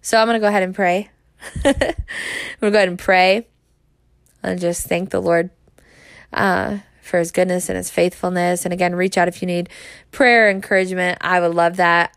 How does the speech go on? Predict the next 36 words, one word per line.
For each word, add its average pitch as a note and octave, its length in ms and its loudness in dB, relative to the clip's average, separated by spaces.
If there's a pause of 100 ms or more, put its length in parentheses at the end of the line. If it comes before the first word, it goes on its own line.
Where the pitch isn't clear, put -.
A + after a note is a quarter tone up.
I F#3+ 140 0
do G3+ 160 -2
these G3+ 160 -4
podcasts A#3 560 -2
and G3 80 -2
everything A#3 320 -4
that A3+ 140 0
I A3 80 2
do G#3+ 320 0 (640)
to G#3 120 2
advance F#3 400 0
the G#3 60 -2
kingdom F#3 300 -4
of E3+ 140 -4
God, E3+ 240 0
to E3+ 60 -4
glorify F#3+ 520 2
his F#3 180 -4
name, F3+ 260 -8
to - 120 -8
make G3 220 -2
him G3 200 -2
known, F3 260 0
and F3+ 160 -4
to F#3 80 -4
encourage F3+ 380 -2
your E3 80 -4
hearts. - 380 -4
Like, E3+ 180 0
it G3 120 -2
is F#3 240 -2 (600)
to F#3 120 -4
point F#3+ 340 -2
you F#3+ 380 0 (120)
to - 160 -4
him E3 640 -4